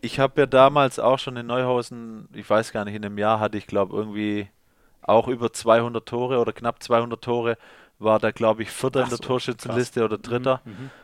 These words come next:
Speaker 1: Ähm, so genau weiß ich das jetzt auch nimmer. Aber mein Ziel war es, von Anfang an, äh, so schnell wie möglich Nummer eins zu werden. Und,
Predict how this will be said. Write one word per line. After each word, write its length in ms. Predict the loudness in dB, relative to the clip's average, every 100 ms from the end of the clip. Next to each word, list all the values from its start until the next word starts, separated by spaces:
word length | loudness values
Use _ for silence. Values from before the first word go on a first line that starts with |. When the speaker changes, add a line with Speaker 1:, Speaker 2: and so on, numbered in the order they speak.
| _ _
Speaker 1:
Ähm, 760 | 2 4 6 4 0 -8 -12 -16 _ _ -20 _ _ _ _ -18
so 260 | -8 -4
genau 300 | -2 2 2
weiß 200 | 4 2
ich 60 | 0
das 140 | -8
jetzt 160 | -8 -2
auch 140 | 0
nimmer. 460 | 0 -4 -4 -6 -10 _ 4
Aber 720 | 4 6 8 10 10 8 6
mein 340 | 2 4 4
Ziel 220 | 2 2 8
war 200 | 8 8
es, 340 | 4 -8 -14
von 260 | -2 2 4
Anfang 280 | 4 2
an, 320 | 2 2 -4 0
äh, 600 | 4 8 8 6 2 -6
so 140 | -12
schnell 280 | -2 2 2
wie 80 | 0
möglich 280 | -4 -6
Nummer 240 | -8 0 2
eins 240 | 2 -4
zu 180 | -6 0
werden. 300 | 2 2 -2
Und, 240 | -10 -10